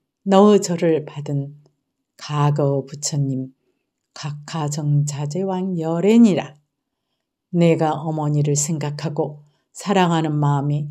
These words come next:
다른 사람들보다 배나 더하기에 특별히 와서 일러 주노라." 이 소리를 듣고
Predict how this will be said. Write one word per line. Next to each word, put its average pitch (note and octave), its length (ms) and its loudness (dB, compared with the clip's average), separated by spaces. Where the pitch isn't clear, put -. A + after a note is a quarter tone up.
다른 E3 580 -4
사람들보다 F3 1000 -2
배나 A#3+ 440 4
더하기에 D#3 580 -4
특별히 B3+ 480 4
와서 D3+ 340 2
일러 D#3+ 640 -2
주노라." - 640 -10
이 A3 160 6
소리를 F3+ 500 2
듣고 D3+ 580 -6